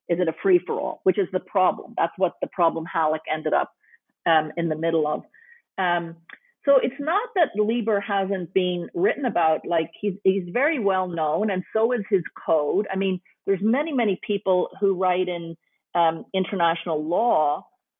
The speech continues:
who know Lieber, and they know his, his Lieber's code because it was fu-, fun-, foundational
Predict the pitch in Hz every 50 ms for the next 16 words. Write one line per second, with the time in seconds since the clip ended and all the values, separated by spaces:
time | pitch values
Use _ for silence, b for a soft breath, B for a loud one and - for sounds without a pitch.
0 | _ _ - 233 208 190 185 180 175 175 165 185 175 190 202 214 214 208 190 180
1 | 185 202 226 240 196 180 156 139 143 147 165 190 - _ _ _ _ _ _ _
2 | _ _ _ - 180 180 175 175 175 175 175 170 175 - - _ _ - 165 156
3 | 196 185 185 185 190 196 208 208 208 214 175 165 160 165 - _ _ - 196 -
4 | 202 185 196 196 165 175 160 151 - - - - - 240 262 269 190 139 131 160
5 | 180 170 - 180 - - 185 165 185 - 175 165 170 160 165 165 - _ - 190
6 | - - _ _ - 202 196 190 - - _ _ _ - 190 180 180 175 185 190
7 | 202 233 226 - - 180 170 160